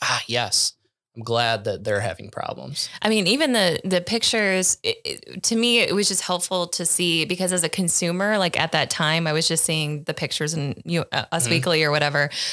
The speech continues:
Speaker 2: So you see a picture of the umbrella or her with her kid on her lap in the car, not, like, properly buckled in. And then you see the full context of it in the documentary. And it's like, she didn't have time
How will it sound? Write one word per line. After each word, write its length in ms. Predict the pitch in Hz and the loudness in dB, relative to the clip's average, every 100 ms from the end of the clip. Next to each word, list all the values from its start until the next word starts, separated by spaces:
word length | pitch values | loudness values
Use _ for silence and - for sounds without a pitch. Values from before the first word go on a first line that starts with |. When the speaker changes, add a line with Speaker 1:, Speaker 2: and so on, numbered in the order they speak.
| - | -2
Speaker 2:
So 100 | - | 2
you 120 | 185 | 2
see 240 | 180 196 | 4 4
a 60 | 180 | 4
picture 280 | 180 160 170 | 2 0 0
of 100 | 156 | 0
the 200 | 156 165 | 0 0
umbrella 460 | 156 156 151 151 - | 0 0 2 2 2
or 380 | 165 160 151 - | 2 2 0 -2
her 260 | 180 180 | 0 0
with 240 | 165 160 - | 2 0 0
her 260 | 156 143 147 | 0 0 -2
kid 440 | - 180 156 147 - | -2 0 0 -2 -2
on 260 | 143 143 | -2 -2
her 180 | 151 151 | -2 -2
lap 320 | 147 131 135 | 0 0 0
in 80 | 147 | -2
the 100 | 143 | -2
car, 460 | - 139 127 - 151 - - - | -2 -2 -2 -2 -4 -8 -16 -4
not, 240 | 165 131 - | 0 0 0
like, 160 | 139 | -4
properly 460 | - 143 139 135 131 | -2 -2 0 0 0
buckled 440 | 139 127 120 131 | -2 -4 -2 -2
in. 300 | 131 120 147 - - - - | 0 0 -2 -6 -10 -8 -2
And 120 | 196 | 2
then 80 | 220 | 2
you 100 | 220 | 2
see 140 | 233 | 2
the 100 | 208 | 0
full 160 | - 196 | 0 -2
context 540 | - 151 180 170 - | 0 -2 -2 -2 -2
of 100 | 180 | 0
it 100 | 170 | 0
in 80 | 151 | 0
the 60 | 139 | 0
documentary. 760 | 139 - 170 135 151 190 226 | -2 -2 -2 0 0 2 0
And 180 | 139 180 | 0 0
it's 180 | 180 - | 0 0
like, 340 | 185 180 - _ _ _ _ _ _ - | 0 0 -6 _ _ _ _ _ _ -2
she 140 | 254 | 2
didn't 200 | 320 330 | 2 2
have 200 | 285 226 | 0 0
time 840 | - 208 214 220 180 170 165 180 | -2 2 2 4 4 2 0 -2